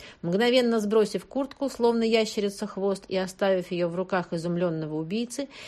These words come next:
я снова понеслась по дороге, громко крича и воя на одной ноте. Антон, видимо, оторопев в первый момент от такой неудачи,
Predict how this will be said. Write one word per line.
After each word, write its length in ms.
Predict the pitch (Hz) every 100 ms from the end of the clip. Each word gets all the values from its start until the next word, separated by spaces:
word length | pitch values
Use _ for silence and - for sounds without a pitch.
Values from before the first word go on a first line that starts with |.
| - -
я 140 | 220
снова 320 | 220 220 185
понеслась 500 | 180 180 180 185 165
по 140 | - 165
дороге, 400 | 175 214 233 196
громко 360 | 190 214 202
крича 480 | 180 165 - 240 254 -
и 100 | 170
воя 400 | 160 208 220 226 - -
на 160 | 175
одной 320 | 170 156 170 180
ноте. 400 | 165 151 - 147 139 _ _ _ _ _ _ _ _ _ _ _ _
Антон, 460 | 175 196 196 269 233
видимо, 340 | 226 214 208
оторопев 540 | 196 196 196 202 185
в 60 | -
первый 300 | - 185 175
момент 400 | 180 175 180 165
от 120 | 151
такой 300 | 165 160 170
неудачи, 600 | 165 165 160 156 151 240